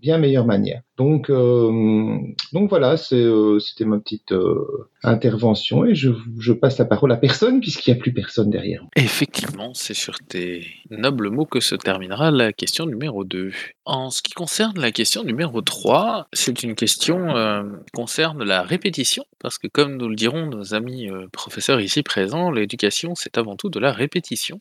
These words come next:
Speaker 2: Et à partir de quand pensez-vous que vous n'avez plus rien à apprendre à, d'une campagne, d'un jeu, d'un groupe, point d'interrogation ?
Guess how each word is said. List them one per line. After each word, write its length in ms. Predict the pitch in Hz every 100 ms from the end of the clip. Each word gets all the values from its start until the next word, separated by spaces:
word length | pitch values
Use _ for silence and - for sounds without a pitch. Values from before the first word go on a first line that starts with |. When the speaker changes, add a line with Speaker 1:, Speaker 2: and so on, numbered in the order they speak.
| _
Speaker 2:
Et 320 | 151 196 - _ _ -
à 80 | 135
partir 280 | 151 202
de 100 | 165
quand 340 | 127 - 160 220
pensez-vous 460 | - - 127 147
que 120 | 196 139
vous 140 | 120
n'avez 240 | 113 104
plus 260 | 98 - 196
rien 260 | 170 190 175
à 60 | 131
apprendre 480 | - 135 127 113
à, 180 | 101 95
d'une 300 | 92 101 98
campagne, 600 | 95 127 113 131 190 190 - 117
d'un 260 | 101 101
jeu, 240 | 95 110 -
d'un 260 | 107 92 90
groupe, 320 | 82 151 208 - _
point 120 | 117
d'interrogation ? 640 | 110 107 101 95 - -